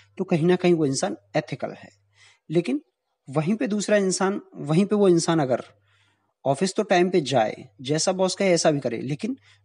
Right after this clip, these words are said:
जो काम वास्तव में उसको दिया गया है उसको ना करके अपने पर्सनल कामों को करे, गप लड़ाए ऑफिस में बैठ के, कुछ गलत हरकतें करे, काम खराब करे, मन नहीं लग रहा काम में तो मतलब कि ऐसे ही कुछ भी करने में लगा हुआ है, अपना बस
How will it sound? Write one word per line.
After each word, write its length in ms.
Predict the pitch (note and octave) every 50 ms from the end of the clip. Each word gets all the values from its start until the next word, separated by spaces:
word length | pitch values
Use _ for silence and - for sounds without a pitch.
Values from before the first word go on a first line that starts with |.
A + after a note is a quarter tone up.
| _ B2
जो 200 | B2 E3 A3+ A#3+
काम 240 | A#3 A#3 G#3+ A3 G3
वास्तव 340 | E3 D#3 E3 - - -
में 80 | A3 G#3+
उसको 240 | G#3 - - G3+ F3
दिया 200 | C#3+ C#3+ C#3+ C3
गया 100 | C#3+ D3+
है 60 | D#3+
उसको 340 | D#3 D#3+ - - - F#3+ F3
ना 240 | D3 C#3+ C#3 D3 D#3
करके 300 | - C#3+ C#3 - E3+ -
अपने 220 | C3+ - F3 F3+
पर्सनल 460 | F3 - - - - - E3 E3+ F3
कामों 320 | E3+ - C#3+ C3+ C3+ C3+ B2+
को 120 | - A#2+
करे, 240 | - A#2 A#2 A2+ A2+
गप 420 | B2 B2+ D3 C#3+ - _ - A#2+ _ _ _ _ -
लड़ाए 260 | C3+ C3+ A#2+ A2+ A2+ A#2
ऑफिस 300 | A#2 A#2 - A#2 - B2+
में 100 | A#2 G#2+
बैठ 220 | G#2 G#2 G#2 -
के, 180 | - - - - - _ _ - - - _ _
कुछ 180 | - F#3+ - C#3
गलत 200 | D3 C#3+ D3+ D3+ -
हरकतें 380 | D#3 C3+ - B2 - C3 A#2+
करे, 360 | A#2 - A2+ A#2 A2+ A2+ B2 - _ _ _ _ _ -
काम 460 | C3+ C3 _ _ _ - D#3 D3 D#3 D#3
खराब 300 | - D3 C3 C3 B2+ C3
करे, 320 | - A#2+ A#2 A2+ A2+ A#2+ - _ _ _ _ _ _ -
मन 240 | D3 C#3+ D3+ E3 F3
नहीं 260 | F3+ F3 F3 E3+ E3+
लग 120 | D#3+ D#3 D3+
रहा 120 | D3+ D3+
काम 220 | D3 - C#3 C#3 C#3
में 140 | C#3 C#3
तो 80 | - C#3+
मतलब 260 | C3+ C3 - C#3 C3+
कि 120 | - D3+ C#3
ऐसे 260 | - C3 C3+ - D3
ही 80 | C#3
कुछ 260 | C#3 - D#3 - - D#3
भी 60 | D3+
करने 280 | - C#3 B2+ B2+ B2+
में 120 | B2 B2 B2
लगा 180 | B2 A#2 A#2+
हुआ 200 | A2+ A#2 A#2+ A#2
है, 80 | A#2 B2
अपना 160 | - D3+ D3+
बस 240 | C#3+ D#3 - -